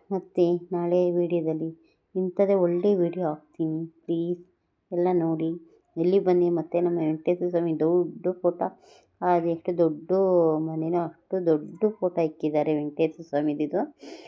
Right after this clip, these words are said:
ದೊಡ್ಡ ಹೂವಾರ ತಂದಿದ್ರು ಪಾಪ ಹಾಕೋಕ್ಕೆ, ಇದು ಹಿಂದೆ ಮಳೆ ಹೊಡೆದಿಲ್ಲ, ಗಟ್ಟಿ ಕೂರಿಸಿಲ್ಲ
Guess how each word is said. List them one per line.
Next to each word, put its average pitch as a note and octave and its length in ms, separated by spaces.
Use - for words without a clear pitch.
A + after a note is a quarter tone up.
ದೊಡ್ಡ F#3 280
ಹೂವಾರ F3 500
ತಂದಿದ್ರು D#3+ 520
ಪಾಪ C#3+ 260
ಹಾಕೋಕ್ಕೆ, E3+ 500
ಇದು E3 200
ಹಿಂದೆ E3 440
ಮಳೆ D#3 240
ಹೊಡೆದಿಲ್ಲ, D3 460
ಗಟ್ಟಿ D#3 240
ಕೂರಿಸಿಲ್ಲ E3+ 500